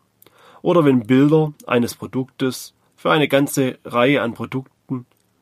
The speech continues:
verwendet werden und in der Anleitung dann nur steht, "Abbildung ähnlich". Diese Anleitungen sind dann aus meiner Sicht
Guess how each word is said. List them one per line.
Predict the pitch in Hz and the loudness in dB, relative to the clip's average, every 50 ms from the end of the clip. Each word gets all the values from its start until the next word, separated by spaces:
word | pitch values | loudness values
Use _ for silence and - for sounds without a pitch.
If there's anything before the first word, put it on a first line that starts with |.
| _ _ _ _ _ - _ | _ _ _ _ _ -20 _
verwendet | _ - 123 120 127 156 175 165 165 175 | _ -4 0 2 2 2 2 0 0 0
werden | 202 202 - 147 147 156 165 165 - _ _ _ _ _ - - _ | 2 2 2 2 2 -2 -6 -6 -10 _ _ _ _ _ -20 -12 _
und | 143 151 | 2 2
in | 143 139 | 4 4
der | 135 113 | 4 2
Anleitung | 120 131 131 131 127 123 131 131 120 | 2 2 2 2 0 0 -2 -4 -2
dann | 120 120 117 117 | -2 -2 -2 -2
nur | 120 127 135 | -2 -4 -4
steht, | - - - 117 120 120 - - _ _ _ _ - | -6 -2 -2 0 0 0 -2 -8 _ _ _ _ -6
"Abbildung | - 110 - - 117 113 110 113 120 135 139 | -6 -6 -6 -4 -4 -4 -4 -2 -2 -2 0
ähnlich". | - 120 110 104 101 98 95 92 - - _ _ _ _ _ _ _ _ _ _ _ _ _ _ _ _ _ _ _ _ _ _ _ _ _ _ _ _ _ _ - - - _ - _ - | 0 0 -2 -2 -6 -12 -12 -14 -16 -20 _ _ _ _ _ _ _ _ _ _ _ _ _ _ _ _ _ _ _ _ _ _ _ _ _ _ _ _ _ _ -20 -20 -20 _ -20 _ 0
Diese | 135 127 107 123 92 | 0 0 2 0 -2
Anleitungen | 107 120 127 131 139 143 147 151 156 156 165 165 160 - | 0 0 2 2 2 2 0 0 0 0 0 -2 -4 -6
sind | - - 170 160 170 | -2 -2 0 2 2
dann | 170 170 | 2 2
aus | 151 135 - | 2 2 2
meiner | 131 117 117 123 143 143 | 2 2 2 2 2 0
Sicht | - - 147 143 135 - - - | 0 0 -2 -2 -2 -6 -14 -20